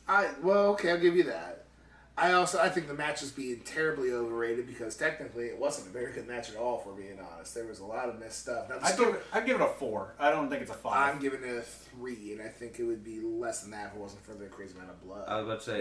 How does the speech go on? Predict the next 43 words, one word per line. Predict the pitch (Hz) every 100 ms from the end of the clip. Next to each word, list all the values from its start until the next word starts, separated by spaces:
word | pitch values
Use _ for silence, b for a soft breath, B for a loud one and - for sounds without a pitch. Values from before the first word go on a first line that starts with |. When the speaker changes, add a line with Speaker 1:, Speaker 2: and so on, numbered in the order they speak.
| -
Speaker 3:
if | 104 113
it | 95
wasn't | 104 104 -
for |
the | 92
blood, | 90 92 92
I | 82
don't, | 82 - - - - -
uh, | 69 67 - - 76
uh, | - - -
I | 117
think | - 113
the | 110
blood | - 107 107 95
made | 98 101 95
it | -
a, | -
Speaker 2:
But | 185
it | 202
had | 175 185
Speaker 3:
a |
Speaker 2:
the | 170
Speaker 3:
four. | -
Speaker 2:
blood, | - -
Speaker 1:
It | -
Speaker 2:
so | 254
Speaker 1:
did | 330
Speaker 2:
I | 320
Speaker 1:
have |
the | 311
Speaker 2:
think | 247
Speaker 1:
blood, | 277
and | 269
the |
blood | 214 226
is | 220
important | 202 208 185 180
to | 170
the |
match. | 165 185 180 - 143
It, | 135 139
I'm | 135 156
not | 147